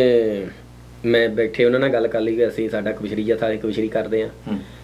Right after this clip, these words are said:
Speaker 1: ਤੇ ਉਹਨਾਂ ਨੇ ਸਾਨੂੰ ਬੁੱਕ ਕੀਤਾ,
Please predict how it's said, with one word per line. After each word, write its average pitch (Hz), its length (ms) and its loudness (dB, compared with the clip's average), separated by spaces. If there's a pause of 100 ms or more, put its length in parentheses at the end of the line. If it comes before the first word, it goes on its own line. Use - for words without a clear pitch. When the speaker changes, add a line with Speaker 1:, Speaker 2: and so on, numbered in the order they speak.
(100)
Speaker 1:
ਤੇ - 100 -14
ਉਹਨਾਂ 139 200 6
ਨੇ 139 100 6
ਸਾਨੂੰ 117 440 0 (260)
ਬੁੱਕ 110 320 2
ਕੀਤਾ, 104 680 -6